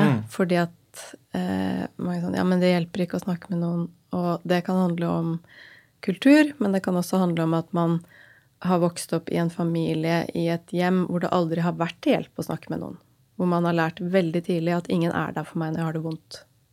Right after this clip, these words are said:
Speaker 2: Sånn er det for ekstremt mange. Så man har lært seg fra ekstremt tidlig av å liksom isolere seg med smerte, og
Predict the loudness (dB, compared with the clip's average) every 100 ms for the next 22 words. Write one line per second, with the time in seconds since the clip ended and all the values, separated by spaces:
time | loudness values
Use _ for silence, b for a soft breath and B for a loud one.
0 | _ _ _ _ -8 0 0 0 -4 -8
1 | -10 -8 -6 -4 -4 -4 -8 _ _ b
2 | b b b b b -2 0 2 2 0
3 | -4 -8 -6 -6 -8 -14 -8 2 4 4
4 | 2 0 4 2 2 0 -2 -2 -4 -4
5 | _ _ _ -4 -2 0 -2 -2 -4 -4
6 | -2 -2 -4 -10 _ _ _ _ _ -4
7 | -4 -4 0 2 2 0 b b b b
8 | b _ 2 4 6 4 2